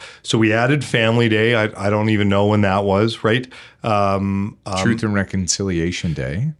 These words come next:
Speaker 1: Which died in the Senate, although federally it's still, it's still, it's still going. Again, it puts us, it, it puts,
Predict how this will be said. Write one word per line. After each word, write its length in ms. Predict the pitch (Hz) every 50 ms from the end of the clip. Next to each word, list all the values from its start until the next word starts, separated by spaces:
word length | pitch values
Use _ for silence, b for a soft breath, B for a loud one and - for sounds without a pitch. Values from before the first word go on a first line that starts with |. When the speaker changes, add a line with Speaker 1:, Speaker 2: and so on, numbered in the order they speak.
| _ -
Speaker 1:
Which 440 | - 135 127 131 131 - - - - _ - - _ - - -
died 300 | 139 131 135 139 139 139
in 120 | 139 127
the 80 | 117 107
Senate, 500 | - - - 139 131 110 101 107 120 123
although 280 | 110 117 104 113 107
federally 640 | - - - 135 139 135 131 117 107 101 101 101 107
it's 140 | 113 107 -
still, 580 | - - 120 110 104 104 101 101 101 101 - - -
it's 180 | 117 90 -
still, 600 | - - - 113 104 98 98 95 92 92 90 92 - _ _
it's 180 | - - 98 -
still 280 | - - - 104 98 95
going. 240 | 92 98 98 104 -
Again, 360 | 107 104 104 113 101 95 104
it 80 | 104 -
puts 240 | - 113 110 -
us, 160 | 113 104 - -
it, 220 | - 107 98 - _ - -
it 100 | 107 -
puts, 400 | - - 120 113 - - - -